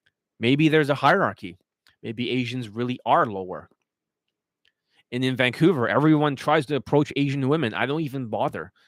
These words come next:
I don't like Asian women at all. What the fuck is Asi-, it, it, I s-, I start making a joke called Asian Day Game. Some people say Western girls have much standards. They go to Asia to get laid.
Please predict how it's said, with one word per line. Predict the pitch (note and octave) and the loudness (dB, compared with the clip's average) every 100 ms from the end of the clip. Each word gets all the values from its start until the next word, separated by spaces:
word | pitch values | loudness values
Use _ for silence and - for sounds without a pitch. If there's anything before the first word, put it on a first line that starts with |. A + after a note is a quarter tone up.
| _ | _
I | A#2 | 0
don't | D3+ B2 | 0 0
like | A#2+ - | -2 -4
Asian | A#2 B2 A#2 A2 | -8 -6 -6 -4
women | A2 A2+ | -4 -4
at | G#2 F#2 | -4 -2
all. | G#2 A2 D2+ _ _ _ | -2 -4 -8 _ _ _
What | C#3+ - | -2 -2
the | G#2+ | -4
fuck | - - - | -2 -2 0
is | B2 - | -4 -2
Asi-, | B2 A#2 - _ _ _ _ _ _ | -2 -2 -6 _ _ _ _ _ _
it, | E3+ | 0
it, | F3 - | 0 0
I | C#3+ | 0
s-, | - | 0
I | F#3 | -4
start | D#3 - G3+ | -4 -4 -4
making | F#3+ F3+ | -4 -6
a | E3 | -10
joke | - D#3+ D#3 | -4 -4 0
called | D3 - | -2 0
Asian | D3+ C3+ C#3 | -2 -2 -4
Day | A#2+ B2 | 0 0
Game. | A#2+ D#2+ _ _ _ _ _ _ _ _ _ _ | -2 -10 _ _ _ _ _ _ _ _ _ _
Some | F#3+ G3 | -20 -20
people | G#3+ - F#3+ | -20 -20 -20
say | - E3+ | -20 -20
Western | C#3 D#3 E3+ C#3+ | -20 -20 _ -20
girls | D3 C#3+ | -20 -20
have | C3 | -20
much | C3 C#3 _ | -20 -20 _
standards. | C3+ B2+ B2+ C3 | -20 -20 -20 -20
They | A#2 | -20
go | A#2 B2 | _ -20
to | _ A#2+ | _ -20
Asia | A2+ A#2 | _ -20
to | G#2+ | _
get | A2+ A2 | -20 _
laid. | A2+ | _